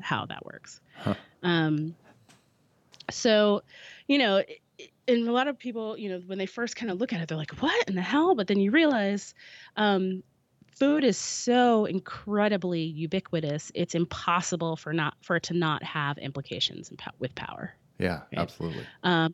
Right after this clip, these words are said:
Speaker 1: and then once you think about the size of the industries that are associated with food production, food packaging, food distribution, retail,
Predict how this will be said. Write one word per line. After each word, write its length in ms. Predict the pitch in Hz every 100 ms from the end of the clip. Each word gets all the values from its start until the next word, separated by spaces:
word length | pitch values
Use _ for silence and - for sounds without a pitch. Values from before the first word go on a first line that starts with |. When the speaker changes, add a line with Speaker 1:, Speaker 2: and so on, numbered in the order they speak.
| -
Speaker 1:
and 160 | 190
then 300 | 190 190 190
once 260 | 196 196 -
you 100 | 196
think 220 | - 185
about 200 | 175 180
the 60 | 160
size 720 | - - 175 151 165 160 156
of 120 | -
the 120 | 156 165
industries 680 | 170 170 156 160 151 147
that 120 | 156
are 120 | 143 151
associated 720 | - 180 175 175 151 156 156
with 120 | 156
food 360 | - 180 156 -
production, 720 | 151 - - - 135 135 165 - -
food 320 | - 190 156
packaging, 640 | - - - 156 151 139 151
food 300 | - 180 156
distribution, 920 | 147 - 156 151 151 147 151 143 143 - - - -
retail, 760 | 165 156 165 151 139 139 147